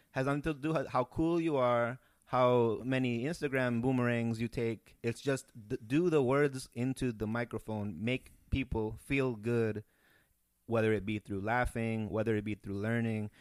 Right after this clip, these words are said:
Are they getting a dopamine boost from it? Or do they have to know you to like it? Do they have to like you to like it?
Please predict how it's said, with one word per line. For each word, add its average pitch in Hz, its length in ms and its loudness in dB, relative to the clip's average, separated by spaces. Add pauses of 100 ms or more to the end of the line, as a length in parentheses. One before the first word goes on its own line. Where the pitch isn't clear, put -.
(160)
Are 131 120 6
they 139 100 4
getting 135 360 2
a 110 60 -2
dopamine 104 600 -2 (800)
boost 117 520 2 (280)
from 156 320 0
it? 95 140 -6 (340)
Or 139 480 2 (220)
do 123 100 0
they 139 120 4
have 143 160 8
to 110 80 -4
know 143 420 2
you 101 560 -2 (480)
to 110 140 -2
like 127 320 0
it? 85 180 -10 (320)
Do - 140 -2
they 120 80 0
have 123 160 0
to 120 60 -6
like 123 260 -2
you 120 520 2 (240)
to 120 100 -8
like 98 260 -6
it? - 140 -14